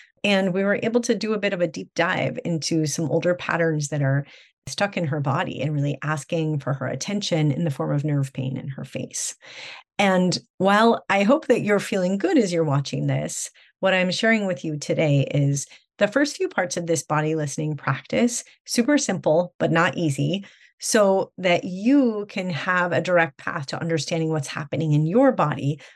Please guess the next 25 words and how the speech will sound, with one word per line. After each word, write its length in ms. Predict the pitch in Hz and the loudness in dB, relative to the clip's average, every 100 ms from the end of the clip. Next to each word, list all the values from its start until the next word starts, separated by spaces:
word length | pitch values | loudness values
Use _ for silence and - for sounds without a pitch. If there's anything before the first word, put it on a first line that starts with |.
| - | -4
what 220 | 202 233 | 2 4
it 120 | 233 | 4
might 180 | 190 180 | 2 -2
be 140 | - 175 | -2 0
needing, 480 | 165 156 147 151 135 | 0 2 2 0 -2
and 140 | 180 | -2
how 160 | 151 160 | 0 0
to 120 | 160 | 0
support 420 | - 156 - 139 | -2 -4 -4 -4
your 240 | 151 151 160 | -2 -2 -2
own 160 | 156 | -2
healing. 580 | 139 139 - - 175 143 _ _ - - | -2 -4 -8 -10 -10 -12 _ _ -20 -14
So 160 | - 202 | -4 -2
please 300 | 202 269 254 | 4 6 6
know 300 | 220 190 190 | 6 4 2
this 160 | 175 143 | -2 -2
is 100 | 143 | 0
not 160 | 139 135 | 2 2
a 60 | |
quick 280 | 135 135 135 | 0 -4 -4
fix. 460 | - 320 - - - | -2 -2 -2 -6 -4
It 100 | 190 | -4
is 160 | 196 190 | -2 -2
a 100 | 190 | -4
practice, 640 | - - - - 139 - | -6 -10 -8 -8 -4 -6